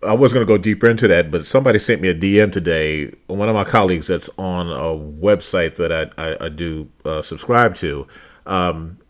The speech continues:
she said, uh, that I'm not sure if it's necessarily her, but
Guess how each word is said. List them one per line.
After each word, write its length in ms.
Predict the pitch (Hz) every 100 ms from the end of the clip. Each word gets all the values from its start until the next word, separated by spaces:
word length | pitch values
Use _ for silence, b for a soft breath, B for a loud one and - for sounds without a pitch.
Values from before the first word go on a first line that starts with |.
| -
she 140 | 87 101
said, 460 | - 120 98 82 - -
uh, 360 | 87 82 76
that 360 | 76 87 82 - _ _ - - _ _ _ _ _
I'm 100 | 101
not 120 | 117
sure 160 | - 107
if 100 | 87
it's 140 | 87
necessarily 400 | 92 92 95 80
her, 240 | 80 110 92
but 260 | 80 76